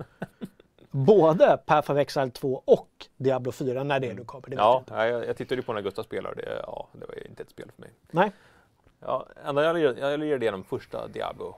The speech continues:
Speaker 2: minns jag, som någon form av bågskytt. Eh, det var mysigt.
Speaker 1: Mm.
Speaker 2: Sen har jag inte
Speaker 1: Färskt kött.
Speaker 2: Exakt.
Speaker 1: Mm. Ja, men det var kul. Det blev
Speaker 2: Mm.
Speaker 1: mycket snack i forumet. Kom
Speaker 2: Mm.
Speaker 1: ihåg det, gå in och snacka av er i forumet. Var inte blyga, det är jättelätt att regga sig.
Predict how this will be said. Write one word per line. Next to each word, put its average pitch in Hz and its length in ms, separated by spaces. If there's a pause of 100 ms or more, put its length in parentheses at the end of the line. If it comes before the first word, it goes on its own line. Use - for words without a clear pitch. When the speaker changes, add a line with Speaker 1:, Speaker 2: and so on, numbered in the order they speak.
Speaker 2:
minns - 180
jag, - 140 (120)
som - 140
någon 95 80
form 95 120
av 90 140
bågskytt. 101 640 (360)
Eh, - 460 (120)
det - 80
var - 80
mysigt. - 500
Speaker 1:
Mm. 127 140
Speaker 2:
Sen 123 140
har 113 60
jag 110 120
inte - 300
Speaker 1:
Färskt - 640
kött. - 500 (200)
Speaker 2:
Exakt. - 560
Speaker 1:
Mm. 147 200 (800)
Ja, - 160
men 226 100
det 269 60
var 254 80
kul. 208 400
Det 185 80
blev 190 260
Speaker 2:
Mm. 196 160
Speaker 1:
mycket 254 340
snack - 380
i 190 200
forumet. 180 580
Kom 160 100
Speaker 2:
Mm. 226 140
Speaker 1:
ihåg 294 140
det, 143 60
gå 151 140
in 302 100
och 269 80
snacka - 320
av 269 220
er 185 40
i 160 60
forumet. 139 400
Var 196 80
inte 196 120
blyga, 190 340
det 175 80
är 175 100
jättelätt 175 640
att 151 240
regga 139 220
sig. 139 320